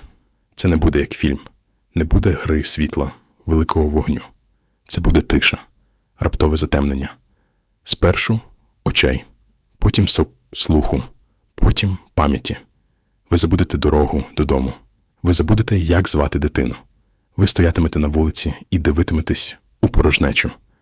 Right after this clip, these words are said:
А в цей час над головою буде пливти невидима хмара, і вона не матиме кольору. Але все,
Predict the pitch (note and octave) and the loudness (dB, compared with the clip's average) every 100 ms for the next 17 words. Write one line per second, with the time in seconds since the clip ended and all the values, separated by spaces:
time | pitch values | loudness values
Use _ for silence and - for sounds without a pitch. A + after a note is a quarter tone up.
0 | _ _ - D#2 - - F2 - D#2 - | _ _ -6 -4 -2 0 0 0 0 -2
1 | - - _ _ - D#2 E2+ D#2 E2+ F2+ | -8 -12 _ _ -4 0 2 4 4 4
2 | D#2 - E2+ D#2+ - - E2+ D#2 D2+ D2+ | 4 2 4 4 2 2 4 4 4 2
3 | C#2 - C#2 C2 B1+ - - F2 E2 F2 | 2 2 2 2 -2 -8 -4 2 6 6
4 | F2 E2 D#2 D2+ - D2 C#2 C2+ - - | 6 6 4 2 4 4 4 2 0 -4
5 | - _ _ F2 E2 D#2 - E2 | -10 _ _ 4 4 4 4 4